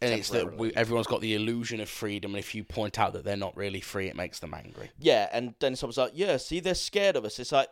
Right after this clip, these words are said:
Speaker 2: it doesn't make them scared of you, it makes them dangerous. And that's, I think, is incredibly important for that period of time. It's, I think, an epic timepiece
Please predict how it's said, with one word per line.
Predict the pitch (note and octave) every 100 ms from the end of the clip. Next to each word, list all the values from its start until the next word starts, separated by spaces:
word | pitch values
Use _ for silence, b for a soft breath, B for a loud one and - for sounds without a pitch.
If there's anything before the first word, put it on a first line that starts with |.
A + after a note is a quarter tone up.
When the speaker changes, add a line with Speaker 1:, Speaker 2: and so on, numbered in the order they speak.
| _ _ _
Speaker 2:
it | A2+
doesn't | C#3+ D3
make | C3+
them | B2 A#2
scared | - B2+ A#2+ G2+
of | -
you, | C2 C2+ - b
it | G#2+
makes | A2+ G#2+ -
them | F#2+ F#2
dangerous. | - F#2 F2+ D#2+ B1+ G1+ - - - _ b b b -
And | C#3+
that's, | F#3+ F#3+ -
I | -
think, | E3+ F#3 E3 -
is | D3+ D3
incredibly | D3 - - - E3 E3 C#3 D#3
important | C3+ C3 - - A#2+ A#2+ C#3 F3 -
for | - -
that | C3+ -
period | - C3
of | G#2+
time. | - G#2 G#2+
It's, | A2+ - -
I | B2
think, | B2 C3+ B2+
an | B2 A#2
epic | C#3 C#3+ C#3+
timepiece | - C#3 D3 D3 - G2+ F2+ - -